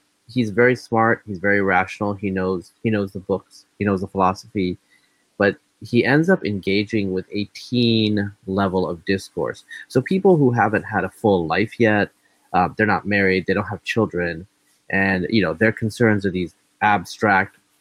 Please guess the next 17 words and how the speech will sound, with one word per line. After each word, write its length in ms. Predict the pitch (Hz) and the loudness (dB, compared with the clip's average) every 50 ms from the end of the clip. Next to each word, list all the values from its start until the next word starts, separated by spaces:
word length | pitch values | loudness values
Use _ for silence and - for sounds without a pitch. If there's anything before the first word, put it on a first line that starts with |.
| _ _ _ _ _ - | _ _ _ _ _ -4
you 100 | 120 101 | -2 -2
know, 200 | 82 69 71 - _ _ | -2 -2 -4 -8 _ _
sym-, 380 | - - - 120 104 95 87 - _ | -14 -4 0 0 0 0 -2 -6 _
symbols, 680 | - - 151 131 120 98 98 92 87 85 90 92 - - | 0 2 4 4 6 6 4 4 2 0 -2 -4 -8 -12
semiotics, 760 | - - 123 110 104 101 95 92 90 87 85 69 - - | -4 0 0 2 2 4 4 4 4 2 0 -2 -8 -6
whatever, 480 | - - 113 110 104 95 82 82 78 76 | -2 0 2 2 2 2 0 -2 -4 -6
like, 160 | 78 78 - _ | -6 -8 -10 _
these, 240 | 101 95 82 - - _ _ _ _ _ _ _ | -8 -8 -8 -10 -14 _ _ _ _ _ _ _
these, 200 | 101 101 95 90 | -2 0 0 2
um, 200 | 101 92 85 78 - | 0 0 0 -2 -6
signs. 760 | - - 156 139 123 110 95 87 82 73 - 101 - - - _ - - _ _ _ _ _ - | -4 0 2 4 4 2 0 -2 -6 -10 -14 -16 -20 -20 -20 _ -20 -20 _ _ _ _ _ -2
And 640 | 113 117 113 107 107 104 104 101 101 98 98 92 - - _ _ _ _ - | 0 2 4 4 4 4 2 2 0 0 -2 -6 -8 -12 _ _ _ _ -10
they're 300 | 104 98 117 107 104 - | -4 0 2 2 2 0
obsessed 440 | - 101 - - - 170 160 - - | -2 -8 -4 -2 0 0 0 -2 -4
with 120 | - 98 - | -6 -4 -4
this 160 | - 92 110 - | -4 -6 -6 -6
because, 520 | - 98 95 - 101 90 85 85 - - | -8 -8 -6 -6 -4 -6 -6 -8 -12 -20